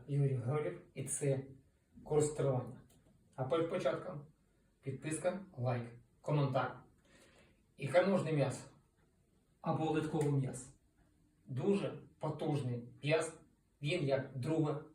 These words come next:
серце наше. Допомагає з нижніх кінцівок перегнати кров до серця, до гори. Все, що потрібно, ми зразу робимо одну вправу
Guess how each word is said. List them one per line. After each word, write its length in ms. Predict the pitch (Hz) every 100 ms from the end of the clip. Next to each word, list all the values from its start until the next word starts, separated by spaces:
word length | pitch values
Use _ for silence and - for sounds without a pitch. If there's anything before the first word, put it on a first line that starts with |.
| _
серце 460 | - - 160 - 127
наше. 280 | 113 - - _ _ _ _ _ _ _ _ -
Допомагає 800 | 135 139 156 156 151 156 131 120 - _ _ _
з 180 | 156 143
нижніх 400 | 165 - 139 -
кінцівок 640 | 139 139 - 190 - - - - - -
перегнати 380 | - 156 139 131
кров 340 | 123 156 160 -
до 200 | 131 151
серця, 400 | - - 117 - -
до 200 | 127 151
гори. 480 | 147 135 127 135 120 - - _ _ _ _ _ _ _
Все, 240 | - 185
що 160 | 196 208
потрібно, 500 | 208 202 156 156 160 - - _ - _ -
ми 140 | 151
зразу 260 | 147 147 143
робимо 260 | 135 135
одну 240 | 170 139 -
вправу 520 | - - 117 117 -